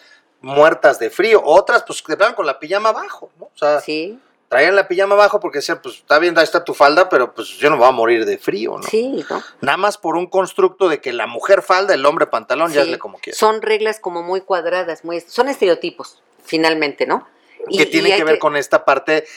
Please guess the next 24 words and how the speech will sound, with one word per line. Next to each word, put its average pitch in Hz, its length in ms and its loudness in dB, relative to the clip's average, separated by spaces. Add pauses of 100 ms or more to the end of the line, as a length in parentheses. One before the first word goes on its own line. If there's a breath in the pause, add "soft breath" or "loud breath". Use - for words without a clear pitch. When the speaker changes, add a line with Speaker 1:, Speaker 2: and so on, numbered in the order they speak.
(180 loud breath)
Speaker 1:
de 139 160 2
la 131 180 2
concepción 131 540 -8
sexual. 127 380 -4
Speaker 2:
Exactamente. 160 760 -4 (340 soft breath)
Porque 180 220 4
entonces 185 540 -2
yo 202 160 4
veo 214 140 2
a 208 40 0
una 220 160 0
persona 208 460 -4
que 165 140 -2
se 175 160 -4
sale 247 360 2
del 185 220 -4
contexto 165 720 -4
que 143 100 -8
me 139 140 -6
dijeron 220 420 -4
que 165 140 -4
debe 165 180 -4
de 170 140 -2
tener 151 320 -4